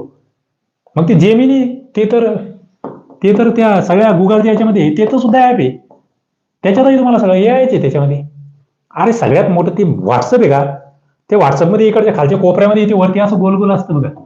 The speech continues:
त्याला काय नाव आहे रे त्यांचं, ते सुद्धा एआय आहे. ते तिथे क्लिक केली, तुम्ही टाका काही, तुम्हाला उत्तर येतात WhatsApp-मध्ये. WhatsApp-मध्ये किती जणांनी ते केलंय बघा. मला म्हणजे मी करतो या सगळ्यांचा वापर, सगळ्यांचा वापर करतो मी. डिपार्टमेंटच्या कामासंदर्भात इकडे असेल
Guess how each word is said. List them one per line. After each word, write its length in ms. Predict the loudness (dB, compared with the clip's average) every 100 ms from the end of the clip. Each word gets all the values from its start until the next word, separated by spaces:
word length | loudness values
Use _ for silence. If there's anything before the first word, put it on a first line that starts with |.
| -12 -8 -8 -10 _ _ _ _ _ _ _ _ _
त्याला 160 | -4 -2
काय 140 | 0
नाव 140 | 0 0
आहे 100 | 0
रे 120 | -2
त्यांचं, 300 | -4 -6 -8 -10 -2
ते 100 | 0
सुद्धा 200 | 2 2
एआय 240 | 2 2
आहे. 100 | 2
ते 180 | 0 -2 -6 -16 -20 _ _
तिथे 140 | -4 -2
क्लिक 260 | 0 -2
केली, 240 | 2 2 2
तुम्ही 160 | 0 0
टाका 200 | 0 0
काही, 280 | 2 4 2
तुम्हाला 240 | 2 2 2
उत्तर 220 | 2 0
येतात 180 | 2 0
WhatsApp-मध्ये. 640 | 0 -2 -2 0 0 2
WhatsApp-मध्ये 520 | 0 -2 -6 -6 -6
किती 680 | -8 -12 _ _ _ _ -2
जणांनी 240 | 0 2 2
ते 180 | 0 -2
केलंय 200 | 0 0
बघा. 240 | 2 2 0 -2 -10 -6
मला 240 | -2 0
म्हणजे 260 | 0 0 -2 -4 -14 _ 0
मी 80 | 2
करतो 280 | 2 2
या 120 | 0 0
सगळ्यांचा 340 | 0 0 0
वापर, 340 | -2 -2 -8
सगळ्यांचा 460 | -6 -2 0 0 0
वापर 220 | 0 0
करतो 280 | 0 -2 -2
मी. 60 | -6 -12 _ _ _ _ _ _ _ _ -6
डिपार्टमेंटच्या 520 | -6 _ -4 -2 0
कामासंदर्भात 640 | 0 0 0 0 0 0
इकडे 240 | -2 -2 -2
असेल 220 | -2 -4